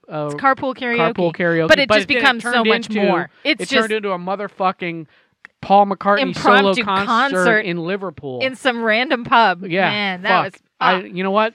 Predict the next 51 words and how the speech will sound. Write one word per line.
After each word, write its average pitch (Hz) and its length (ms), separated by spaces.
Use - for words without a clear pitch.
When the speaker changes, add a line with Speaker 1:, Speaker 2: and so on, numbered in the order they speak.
Speaker 1:
Those 208 240
people 196 600
won 175 260
the 135 120
fucking 170 420
lottery 143 480
Speaker 2:
They 165 80
Speaker 1:
that 220 40
Speaker 2:
really 214 200
Speaker 1:
day. - 60
Speaker 2:
did. 160 80
All 294 100
right. 233 280
Speaker 1:
God 123 240
damn. 269 200
Speaker 2:
Unlike 311 300
John 269 240
F. 247 180
Kennedy, 247 540
Speaker 1:
Oh, 170 220
Speaker 2:
who 254 160
did 233 180
Speaker 1:
so, 247 80
Speaker 2:
not 269 240
win 254 160
the 233 100
Speaker 1:
so 226 260
Speaker 2:
lottery 240 440
Speaker 1:
he's - 300
Speaker 2:
<laughs> 285 240
and 277 380
Speaker 1:
so, 330 100
Speaker 2:
Dealey 277 280
Speaker 1:
okay. 330 260
Speaker 2:
Plaza. - 320
Speaker 1:
Now 214 100
I 220 80
get 254 140
to - 80
tell 208 180
this 185 140
great 180 240
story 202 200
about 156 200
myself 139 300
that 143 100
I 143 40
think 139 200
I've 143 100
told 147 180
before. 143 440